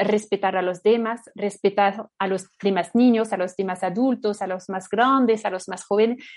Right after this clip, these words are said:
que entonces el, todo el, el, la parte del planeta me parecía enorme porque hoy sabemos que estamos en dificultad con este tema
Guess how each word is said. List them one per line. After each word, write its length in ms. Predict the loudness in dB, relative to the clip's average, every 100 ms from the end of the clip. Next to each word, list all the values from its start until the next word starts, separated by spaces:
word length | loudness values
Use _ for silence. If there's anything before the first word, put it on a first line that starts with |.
| -4
que 240 | 0 0 -4 _ _ _ _ -20 -20 _ _ _ _ _ _ -2
entonces 420 | 2 2 2 2
el, 260 | 2 0 -14 -20 _
todo 360 | 2 4 6
el, 220 | 6 4 4
el, 600 | 4 4 2 2 2 2
la 140 | 0
parte 280 | 0 -2 0
del 180 | -2 -2
planeta 520 | -2 -2 -2 -2 -4
me 160 | -4 -4
parecía 640 | -4 -6 -8 -8 -2 -2
enorme 580 | -2 0 0 0 -2 -4
porque 400 | -6 -8 -10 -20 _ _ _ _ _ _ _ _ 2
hoy 140 | 4 4
sabemos 580 | 2 0 0 0 0
que 100 | -2
estamos 380 | -4 -2 -4 -4
en 120 | -4
dificultad 600 | -6 -8 -8 -4 0 0 -2
con 160 | -10
este 260 | -10 -10 -8
tema 360 | -6 -6 -8